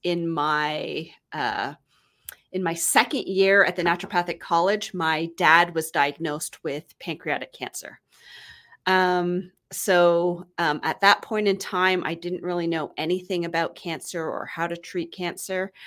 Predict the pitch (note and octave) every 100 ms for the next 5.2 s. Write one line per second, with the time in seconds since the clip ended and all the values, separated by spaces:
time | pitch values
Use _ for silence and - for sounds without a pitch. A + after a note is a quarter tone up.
0 | - - E3 E3+ E3+ E3+ E3 - E3 E3
1 | G3 - G#3 G3 F#3 F3+ E3 E3 D3+ C#3
2 | - D#3 E3+ G3 F3 - B2+ D3+ D3+ -
3 | C3+ - - - - D#3+ D#3 E3 - D#3+
4 | D3+ D3 D#3 D3 - - - - C#3+ C#3+
5 | D#3+ D3+